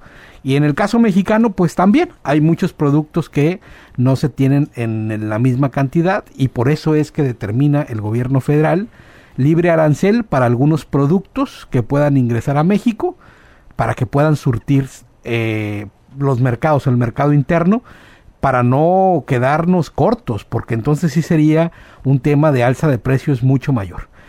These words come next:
En ese sentido, hay una lista de productos que igual más adelantito los podemos decir, eh, que quedan libre, eh, libre arancel, es decir, que pueden entrar a México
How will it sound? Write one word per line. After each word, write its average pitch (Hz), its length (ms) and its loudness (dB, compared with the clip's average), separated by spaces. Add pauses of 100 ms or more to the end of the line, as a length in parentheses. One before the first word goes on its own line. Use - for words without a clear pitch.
(240)
En 120 120 -4
ese 156 160 -2
sentido, 170 400 2
hay 147 120 2
una 147 140 2
lista 135 380 -2
de 127 80 -2
productos 208 440 -4
que 151 120 -6
igual 123 240 -2
más 127 180 -4
adelantito 117 460 -6
los 107 100 -8
podemos 117 380 -6
decir, 226 280 -2 (480)
eh, 120 520 -2 (920)
que 151 140 -4
quedan 175 380 0 (160)
libre, 175 560 2 (100)
eh, 123 380 -2
libre 175 220 2
arancel, 185 220 0
es 190 100 0
decir, 202 100 0
que 147 100 -4
pueden 175 340 0 (160)
entrar 156 360 0
a 175 40 2
México 202 480 -2